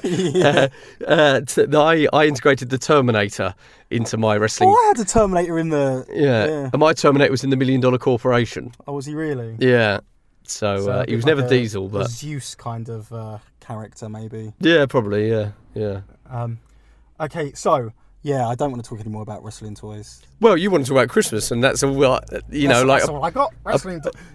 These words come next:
Speaker 2: no, I do, yeah, and, but I got some other things as well, so let me just touch on a couple of things, 'cause I feel like we're going long here, but something else which was pretty cool, right?
Speaker 1: Mm-hmm.
Speaker 2: So, event merchandising, right?
Speaker 1: Yes.
Speaker 2: They used to do all the W W F merchandise.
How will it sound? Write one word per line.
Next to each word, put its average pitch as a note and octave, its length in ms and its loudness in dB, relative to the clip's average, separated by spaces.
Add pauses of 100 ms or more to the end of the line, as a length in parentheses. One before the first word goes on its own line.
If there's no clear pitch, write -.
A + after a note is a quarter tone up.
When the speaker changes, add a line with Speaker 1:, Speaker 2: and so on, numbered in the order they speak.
Speaker 2:
no, G#3 220 0
I B3+ 100 0
do, B3+ 280 -4
yeah, E3+ 280 0
and, F#3+ 240 -12 (180)
but A#3 100 0
I A3 180 0
got A3+ 160 -2
some A3 120 -6
other A3 140 0
things C#3+ 340 -4
as C3+ 100 -10
well, C#3 220 0
so C#3 140 -6
let G3 160 -2
me A3 80 -8
just G3 160 -10
touch - 220 -4
on D3+ 40 -4
a C#3 60 -8
couple C#3 220 -4
of B2 80 -4
things, A2 240 -10
'cause B2 120 -10
I C#3 60 -4
feel D3+ 240 -4
like C3+ 140 -6
we're C3+ 120 -4
going C3 300 -2
long A#2 280 -2
here, G#2 280 -12 (340)
but B2+ 200 -4 (640)
something G#3+ 340 -2
else G#3+ 160 -2
which E3 120 -12
was C3+ 80 -10
pretty A2+ 380 -14
cool, G2+ 360 -12 (260)
right? C3 220 0
Speaker 1:
Mm-hmm. F3+ 80 -6
Speaker 2:
So, C3+ 240 -4 (220)
event F#3+ 320 -6
merchandising, A2 960 -10 (320)
right? A#2 140 -8
Speaker 1:
Yes. C3+ 360 -2
Speaker 2:
They D3 100 -2
used C#3+ 200 -6
to D3 60 -6
do - 20 -2
all C#3 60 -4
the C3 60 -6
W C3 200 -4
W B2+ 120 -6
F B2 100 -8
merchandise. G#2 680 -10